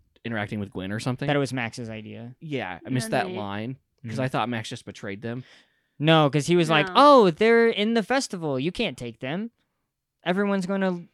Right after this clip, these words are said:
Speaker 2: wanna see them. They're amazing."
Speaker 1: It'll be good for them to see that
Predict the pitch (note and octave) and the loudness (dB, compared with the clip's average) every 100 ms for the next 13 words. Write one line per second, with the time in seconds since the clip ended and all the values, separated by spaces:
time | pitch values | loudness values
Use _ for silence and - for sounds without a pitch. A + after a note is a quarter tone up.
0 | _ C#3+ F3 F#3+ - A3 E3+ C3+ C3 C3+ | _ -4 0 0 -2 -2 -2 -2 -2 -2
1 | C3+ - C#3 D3 F#3+ D#3+ C3+ A#2 E3 F#3 | -4 -8 -8 -4 -2 -2 -4 -4 -2 -2
2 | D3+ F3 F#3+ D3+ C#3+ C3 B2 A#2 A2+ - | 0 0 0 -4 -6 -4 -2 -4 -8 -8
3 | A2+ A2 E2+ | -8 -8 -10